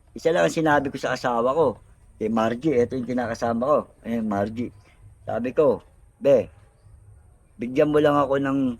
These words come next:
jacket at sombrero." Sabi ko, "Kasi takot ako magpa-opera, boss, eh. Takot ako magpa-opera, eh. Takot ako."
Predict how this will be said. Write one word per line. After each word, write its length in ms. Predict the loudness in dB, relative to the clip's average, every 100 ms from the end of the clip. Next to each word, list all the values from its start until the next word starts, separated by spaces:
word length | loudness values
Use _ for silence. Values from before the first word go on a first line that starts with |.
| -14 -20 -20 -4
jacket 480 | 0 0 0 -2 -4 -18 _ -20 _ -20 _
at 160 | -16 -14
sombrero." 720 | -10 -8 -6 -6 -6 -6 -6 -10 _ -20 -20 -20 -20 -20 -14
Sabi 160 | -14 -10
ko, 80 | -10
"Kasi 240 | -6 -4
takot 160 | -4 -4
ako 240 | -2 -2
magpa-opera, 480 | 2 2 4 0 0
boss, 160 | -2
eh. 80 | -4
Takot 240 | -6 -8 -6
ako 240 | -8 -8
magpa-opera, 480 | -4 -2 -2 -2 -2
eh. 160 | -4 -6 _ _ _
Takot 240 | _ -16 -12
ako." 160 | -10